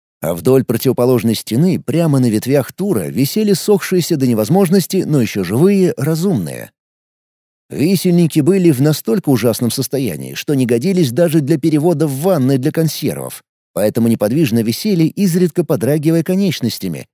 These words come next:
если они у них, конечно, ещё остались. Замат не имел намерений мучить пленников.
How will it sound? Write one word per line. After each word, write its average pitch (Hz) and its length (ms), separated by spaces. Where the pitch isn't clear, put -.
если - 320
они 131 180
у 139 80
них, 147 180
конечно, 147 360
ещё 165 220
остались. 64 540
Замат 117 420
не 151 160
имел 170 240
намерений 156 540
мучить 170 400
пленников. 92 600